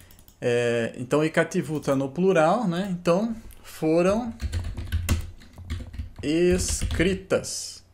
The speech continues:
tá? Yamim é dias,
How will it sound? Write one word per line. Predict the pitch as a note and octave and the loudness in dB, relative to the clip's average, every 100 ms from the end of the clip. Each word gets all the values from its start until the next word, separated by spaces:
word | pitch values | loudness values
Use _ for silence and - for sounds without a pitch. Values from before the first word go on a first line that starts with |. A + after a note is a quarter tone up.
| _ _ - | _ _ -12
tá? | - A2+ - - - - - - - - - - - _ - - - - - _ - - _ - - - | -4 -4 -4 -14 -20 -20 -20 -20 -20 -20 -20 -20 -20 _ -20 -20 -20 -20 -20 _ -20 -20 _ -20 -20 -2
Yamim | C4 C#4+ A#3+ A3 B3 D4 C#4+ | 4 6 8 8 6 4 4
é | E3 | 2
dias, | D3+ E3 F#3+ A#3+ A3+ - - - | 2 0 2 4 2 0 -8 -12